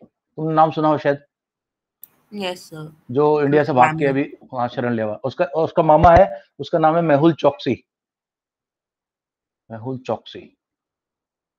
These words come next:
Speaker 1: इनका डायमंड का ही बिजनेस था, लेकिन ये क्या करते थे, जो डायमंड बेचते थे लोगों को, लैब वाले डायमंड बेचते थे। कहते थे नेचुरल है, लेकिन लैब में बने होते थे। हालांकि वो अपराध नहीं है, लेकिन ये कह के बोलना कि नेचुरल है, वो है।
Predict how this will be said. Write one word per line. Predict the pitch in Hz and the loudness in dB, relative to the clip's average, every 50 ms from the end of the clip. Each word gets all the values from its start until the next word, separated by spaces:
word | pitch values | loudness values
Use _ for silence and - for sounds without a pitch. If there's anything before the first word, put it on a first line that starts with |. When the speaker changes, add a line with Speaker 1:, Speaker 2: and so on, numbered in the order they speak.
| _ _ - | _ _ -12
Speaker 1:
इनका | 165 170 - - 220 214 | -12 -8 0 2 2 4
डायमंड | 170 160 160 160 185 202 202 | 6 6 4 4 4 0 2
का | 208 190 | 2 2
ही | 196 208 | 2 2
बिजनेस | 180 160 139 131 135 127 | 0 0 0 -2 -4 -4
था, | - - 185 220 - - _ _ _ _ _ _ _ _ _ - - | 0 0 0 0 0 -6 _ _ _ _ _ _ _ _ _ -10 -6
लेकिन | 139 156 151 - 190 | -4 -4 -4 -4 -6
ये | 196 185 | -6 0
क्या | 190 196 196 190 | 4 4 4 6
करते | 196 170 139 135 156 151 | 4 0 -2 0 -4 -2
थे, | 143 196 208 | -2 0 0
जो | 190 208 | 2 2
डायमंड | 165 - 139 139 151 170 156 | 4 4 4 4 2 -2 -2
बेचते | 135 135 143 135 - 175 170 - - | 0 0 -2 -2 0 -2 -2 -2 0
थे | 135 | -2
लोगों | 127 127 123 127 131 | 0 2 0 0 0
को, | 127 196 202 | 2 2 2
लैब | 185 143 120 113 117 120 135 160 165 | 2 2 0 0 4 6 6 6 6
वाले | 156 151 151 147 | 4 2 2 2
डायमंड | 127 117 117 117 120 120 110 | 2 0 0 0 -2 -4 -4
बेचते | 104 98 - _ _ 92 | -6 -10 -12 _ _ -20
थे। | _ _ _ _ _ _ _ _ _ _ _ _ _ _ _ _ _ _ _ _ _ _ _ _ _ _ _ _ _ _ _ _ _ _ _ _ _ - | _ _ _ _ _ _ _ _ _ _ _ _ _ _ _ _ _ _ _ _ _ _ _ _ _ _ _ _ _ _ _ _ _ _ _ _ _ 0
कहते | 135 135 139 156 147 | 0 2 2 0 0
थे | 160 | 0
नेचुरल | 139 127 123 123 - 151 151 151 175 | 0 0 0 0 0 -2 2 4 2
है, | 202 214 - _ - | 2 2 -2 _ -14
लेकिन | 135 127 135 127 | -12 -10 -8 -4
लैब | 117 113 117 117 | -2 -2 -2 -2
में | 120 113 110 | -4 -8 -8
बने | 107 104 107 | -8 -10 -10
होते | 107 104 - - - | -10 -12 -14 -16 -18
थे। | 123 - - 113 - _ _ _ _ _ _ _ _ _ _ _ _ _ _ - | -18 -18 -18 -18 -20 _ _ _ _ _ _ _ _ _ _ _ _ _ _ -10
हालांकि | 95 104 113 117 160 | -6 -6 -6 0 0
वो | 156 131 | 0 0
अपराध | - 120 120 135 156 160 | 2 2 4 4 4 4
नहीं | 156 147 156 | 2 0 0
है, | 175 | 2
लेकिन | 180 185 180 185 165 | 2 2 2 2 2
ये | 143 123 143 175 190 | 2 4 4 4 4
कह | 175 - 165 156 | 4 2 2 2
के | 170 165 | 2 2
बोलना | 151 151 151 151 156 160 | 2 2 2 2 0 -2
कि | 156 156 | -2 -2
नेचुरल | 143 127 127 127 - 151 156 151 143 | -2 -2 -2 -2 0 0 0 2 2
है, | 135 147 - _ _ _ _ | 0 -2 -4 _ _ _ _
वो | 113 101 95 _ | -20 -20 -20 _
है। | 95 | _